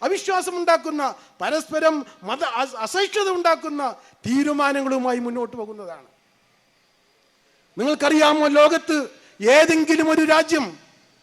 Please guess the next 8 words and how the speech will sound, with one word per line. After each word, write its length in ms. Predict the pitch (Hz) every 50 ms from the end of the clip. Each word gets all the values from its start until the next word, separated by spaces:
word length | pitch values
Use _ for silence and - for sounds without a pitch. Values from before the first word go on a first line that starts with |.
| _ _ _ _ _ -
ലോകത്ത് 460 | 175 214 262 311 330 330 320 320 - 339
ഏതെങ്കിലും 640 | 311 311 330 349 349 349 339 330 339 339 330 330
ഒരു 100 | 330 339
രാജ്യം 640 | 330 320 320 339 339 330 339 311 262 208 202 - - _ _ _ _ _ _ _ _ -
അവിടുത്തെ 420 | 185 277 320 320 330 - - 311 - -
പൗരന്മാരെ 640 | 285 311 339 359 349 339 330 330 339 330 330 330 320 320 - -
തമ്മിൽ 280 | 302 330 370 370 359 349
തല്ലിക്കുന്നതിന് 840 | 370 359 349 339 359 349 - 339 330 330 320 320 320 320 311 285